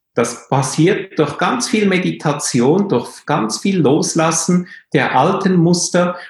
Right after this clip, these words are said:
und dass ich mir bewusst werde, dass ich ein göttliches oder ein spirituelles Wesen bin in einem menschlichen Körper.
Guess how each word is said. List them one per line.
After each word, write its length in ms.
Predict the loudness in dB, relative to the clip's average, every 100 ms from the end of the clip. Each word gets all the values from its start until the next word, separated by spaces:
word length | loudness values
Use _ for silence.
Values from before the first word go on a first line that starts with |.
| -6
und 500 | 2 2 2 -4 _
dass 180 | -2 0
ich 140 | 0
mir 220 | 2 2 2
bewusst 480 | 0 -2 -4 -6
werde, 340 | -4 -2 -2 -2
dass 240 | -2 -2
ich 280 | -4 -6 -18 _
ein 300 | -4 -4 -2
göttliches 840 | 0 0 -2 -4 -2 -2 -4 -4
oder 320 | -2 0 -2
ein 180 | 0 -2
spirituelles 920 | -2 -2 -2 -2 0 0 2 0 0
Wesen 360 | 0 0 0 0
bin 160 | 0 0
in 220 | -2 -2
einem 320 | -2 -2 -2
menschlichen 680 | 0 -2 -2 -2 -2 -4 -2
Körper. 460 | -2 -2 -4 -16